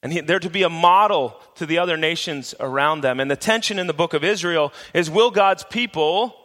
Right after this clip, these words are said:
stay faithful to him? Will they remain faithful to God? Or will they assimilate and become like those around them? The tension is also, will God remain faithful to his people, or will he punish them for following other gods and false religions?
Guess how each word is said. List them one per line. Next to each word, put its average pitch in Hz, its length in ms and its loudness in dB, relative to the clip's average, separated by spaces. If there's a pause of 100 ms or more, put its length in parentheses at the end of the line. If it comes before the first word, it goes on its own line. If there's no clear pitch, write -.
(320)
stay 196 360 0
faithful 214 540 -2
to 190 120 -4
him? 196 240 -2
Will 180 100 -2
they 190 200 0
remain 208 340 -2
faithful 202 460 -2
to 175 120 -6
God? 180 380 2 (240)
Or 175 140 2
will 196 180 0
they 190 140 2
assimilate 196 720 0
and 170 100 -10
become 165 640 0 (200)
like 170 240 0
those 180 300 -2
around 170 400 -2
them? 113 260 -6 (1300)
The 135 120 -10
tension 185 360 -4
is 143 120 -8
also, 165 320 -2
will 143 160 -2
God 175 320 2
remain 147 320 -4
faithful 147 400 -6
to 139 120 -6
his 131 220 -6
people, 147 320 -8
or 131 180 -4
will 139 120 -6
he 143 160 -10
punish 175 420 -8
them 135 180 -6
for 120 140 -12
following 135 600 -4 (520)
other 127 220 -4
gods 117 400 -4
and 110 100 -12
false 127 380 -4
religions? 117 680 -10